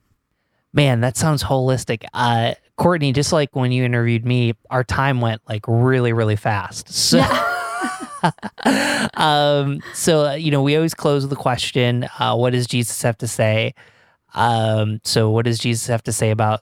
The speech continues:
Speaker 1: the lies that we believe? Um, so here's the good news. I start by answering, and then you clean up whatever mess that I made. Um, does that sound good?
Speaker 2: <laughs>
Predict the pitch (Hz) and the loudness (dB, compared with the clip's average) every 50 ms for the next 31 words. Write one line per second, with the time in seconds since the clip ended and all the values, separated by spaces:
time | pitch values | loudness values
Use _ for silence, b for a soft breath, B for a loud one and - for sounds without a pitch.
0 | _ _ - 113 110 107 104 104 107 107 107 107 107 110 - 120 123 120 113 113 | _ _ -4 -2 0 0 2 0 0 2 2 0 0 0 -2 -2 0 0 0 0
1 | 120 113 113 110 110 107 107 107 - - - - - - 110 107 107 110 - - | 0 0 2 2 2 0 -2 -2 -6 -12 -18 -10 -4 0 0 0 0 0 0 0
2 | - 127 117 117 113 107 _ _ _ _ _ - 151 147 147 156 143 147 135 135 | 2 2 2 2 0 -2 _ _ _ _ _ 0 0 2 2 2 2 0 0 0
3 | 127 120 120 113 - - _ - - 117 127 139 143 - - - - - 147 139 | 0 0 0 -2 -4 -8 _ -6 -4 -2 0 0 0 0 -2 -2 -2 2 2 2
4 | 127 117 110 110 117 - _ - 120 110 107 107 110 110 107 - - 127 113 107 | 2 2 2 0 -2 -6 _ -6 -4 -2 -2 0 0 0 0 -2 -2 -2 0 0
5 | 107 104 107 107 B B B B B B B B B _ - - 117 113 113 113 | 0 0 -2 -2 B B B B B B B B B _ -4 0 2 2 4 4
6 | 113 117 120 131 135 - - - 147 139 131 127 117 110 - 127 110 110 107 117 | 2 2 2 0 0 -2 -2 -2 0 0 2 2 0 0 0 2 2 2 2 0
7 | 202 202 196 110 107 - - - - _ - 120 107 104 104 104 104 107 104 104 | 0 0 0 0 -2 -4 -6 -8 -10 _ -2 0 0 0 0 0 0 0 0 0
8 | 107 - - 139 147 - _ _ _ _ _ _ _ _ - - 110 107 104 101 | 0 -2 -4 -6 -10 -12 _ _ _ _ _ _ _ _ -4 0 2 2 4 4
9 | 104 101 104 104 104 - - 113 - 117 110 - - 127 123 127 123 123 123 131 | 2 2 2 0 0 0 -2 -2 0 0 0 0 0 0 0 2 2 2 2 0
10 | 135 139 156 | 0 -2 -6